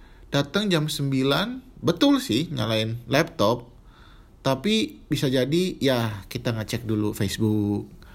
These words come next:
atau chatting dulu di WhatsApp. Nggak lama kita pergi ke apa,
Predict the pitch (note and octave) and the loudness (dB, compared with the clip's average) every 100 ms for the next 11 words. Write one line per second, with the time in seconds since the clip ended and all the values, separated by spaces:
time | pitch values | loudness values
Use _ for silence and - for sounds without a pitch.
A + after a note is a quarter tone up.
0 | - - - - - - G#2 G#2 G2+ G2 | -20 -20 -20 -18 -16 -6 -2 -2 -2 -4
1 | - - - A#2 A2 G#2+ G#2 G#2+ G#2 G2 | -6 -6 -4 -2 0 0 0 2 0 0
2 | - G2+ G2 F#2+ F#2+ - - - - - | -2 0 0 0 -2 -6 -16 -20 -20 -20
3 | - - - G2+ G2 A2+ A#2 D#3+ F3+ F#3 | -20 -20 -12 -6 -2 0 0 2 2 2
4 | F3+ D#3 - - C#3 D3 D3 C#3+ C#3 C3+ | 0 -2 -4 -2 0 0 2 2 2 0
5 | - C#3 F#3 B3 | -2 -2 0 0